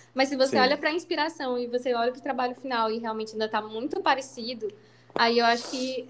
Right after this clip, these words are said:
Speaker 1: é um ponto pra se repensar e desenvolver mais esse desenho, colocar mais da sua personalidade, talvez.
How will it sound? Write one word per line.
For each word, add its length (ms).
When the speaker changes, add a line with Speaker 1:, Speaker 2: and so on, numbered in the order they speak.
Speaker 1:
é 200
um 280
ponto 360
pra 360
se 140
repensar 760
e 40
desenvolver 540
mais 300
esse 160
desenho, 600
colocar 460
mais 240
da 80
sua 120
personalidade, 960
talvez. 640